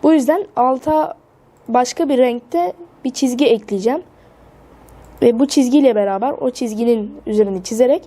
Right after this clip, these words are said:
oraya düştüğünde kayboluyor şeyini yapacağım. Şimdi yaptım. Şurayı da çekelim. Bir tane daha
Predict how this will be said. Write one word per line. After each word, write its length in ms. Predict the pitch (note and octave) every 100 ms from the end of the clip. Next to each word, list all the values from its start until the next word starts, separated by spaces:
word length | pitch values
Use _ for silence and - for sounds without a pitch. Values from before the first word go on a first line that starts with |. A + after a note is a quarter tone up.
| _ _ - -
oraya 340 | B3+ A#3+ G#3+
düştüğünde 460 | B3 - - B3 D#4+
kayboluyor 680 | D#4 B3+ A#3+ A3 G3 F#3+ F#3 -
şeyini 380 | - G#3+ G3 F#3+
yapacağım. 380 | F3+ F#3 B3+ F4+ - - - - - - - - - - - - - - - - - - - - - - - - -
Şimdi 280 | - A#3 A3
yaptım. 540 | A3+ C4+ - A#3 C4+ D#4+ - - - -
Şurayı 320 | - A#3 G#3
da 60 | F#3+
çekelim. 600 | F#3 F#3+ F#3+ F#3+ A3 D4 - - - - - - - - - - - - - - B3+
Bir 100 | B3+
tane 300 | A#3 G3 F#3
daha 180 | F3+